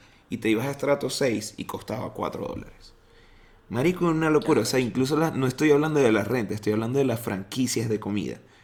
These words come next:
Speaker 2: Exacto,
Speaker 1: Entonces,
Speaker 2: vainas que, que, que
Speaker 1: que
Speaker 2: son un
Speaker 1: deberían
Speaker 2: precio
Speaker 1: tener un
Speaker 2: unificado
Speaker 1: precio
Speaker 2: en todos lados.
Speaker 1: estándar. Eso, eso antes era, antes era así, ya no.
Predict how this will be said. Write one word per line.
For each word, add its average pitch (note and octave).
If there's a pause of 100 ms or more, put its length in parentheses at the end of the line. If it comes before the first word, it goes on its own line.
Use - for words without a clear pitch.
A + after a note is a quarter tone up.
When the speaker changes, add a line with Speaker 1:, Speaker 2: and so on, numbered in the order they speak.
(500)
Speaker 2:
Exacto, B2+
Speaker 1:
Entonces, B2
Speaker 2:
vainas A#2+
que, D3
que, B2
que A#2+
Speaker 1:
que A2
Speaker 2:
son G#2+
un G#2+
Speaker 1:
deberían A#2
Speaker 2:
precio C3+
Speaker 1:
tener D3
un D3
Speaker 2:
unificado C#3
Speaker 1:
precio C#3+
Speaker 2:
en D3
todos C#3 (100)
lados. A#2
Speaker 1:
estándar. G2
Eso, A2+ (120)
eso B2 (280)
antes B2
era, G#2+ (360)
antes C3
era A2+
así, E2+
ya G#2+
no. A#2+